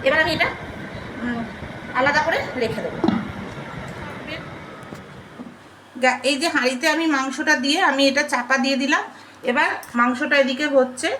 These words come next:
আমি এ-, অন্য গ্যাসে বসিয়ে দিয়েছি, এদিকে ভাতটা আমার হচ্ছে। এদিকে এটা কিন্তু অবশ্যই কমিয়ে রাখবেন, কখনোই বাড়িয়ে দেবেন না, বাড়ালে কিন্তু ফেটে যাওয়ার সম্ভাবনা থাকে।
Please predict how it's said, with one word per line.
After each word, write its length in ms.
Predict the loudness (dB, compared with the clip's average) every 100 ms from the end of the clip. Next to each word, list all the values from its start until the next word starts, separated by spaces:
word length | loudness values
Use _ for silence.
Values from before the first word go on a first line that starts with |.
| -8 -6
আমি 200 | 0 4
এ-, 80 | 4
অন্য 380 | 4 4 4 4
গ্যাসে 280 | 4 4 2
বসিয়ে 340 | 2 0 0
দিয়েছি, 380 | 2 0 0 -2 -2 -8 0
এদিকে 340 | 2 2 2
ভাতটা 420 | 2 2 2 2
আমার 200 | 4 4
হচ্ছে। 440 | 4 4 2 -6 -6 -10 -20 -4
এদিকে 320 | 2 2 2 0 2
এটা 220 | 2 2
কিন্তু 320 | 0 0 2
অবশ্যই 460 | 4 4 2 0 2
কমিয়ে 380 | 4 4 6
রাখবেন, 420 | 4 4 4 2 0 -10 -18 2
কখনোই 420 | 2 6 4 4
বাড়িয়ে 360 | 4 4 4 4
দেবেন 260 | 6 6 6
না, 160 | 4
বাড়ালে 440 | 4 4 4 4 0
কিন্তু 420 | -2 0 0 0 -2 -2
ফেটে 240 | 2 4 4
যাওয়ার 240 | 4 4
সম্ভাবনা 520 | 4 4 6 6 6
থাকে। 340 | 4 -2 -12